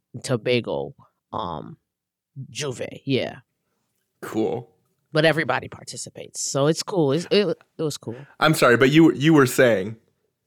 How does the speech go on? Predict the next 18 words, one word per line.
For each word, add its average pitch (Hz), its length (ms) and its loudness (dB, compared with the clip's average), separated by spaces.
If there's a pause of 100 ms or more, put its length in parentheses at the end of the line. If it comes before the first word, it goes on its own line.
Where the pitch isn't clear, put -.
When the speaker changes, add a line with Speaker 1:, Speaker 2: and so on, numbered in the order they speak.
(520)
Speaker 2:
the, 104 240 2
the 101 140 -4
Bonfire 113 760 2
group 110 460 0
kinda 104 300 0
gave 110 520 0
that 104 220 -2
Speaker 1:
Yeah, 160 380 2
Speaker 2:
name 123 100 -6
to, 107 140 -6
that's 107 180 -2
not, 131 160 0
Speaker 1:
yeah. 117 80 -6
Speaker 2:
like, 104 140 -4
a 101 80 -4
quote-unquote 135 640 4
official 123 460 0
name. 110 220 -2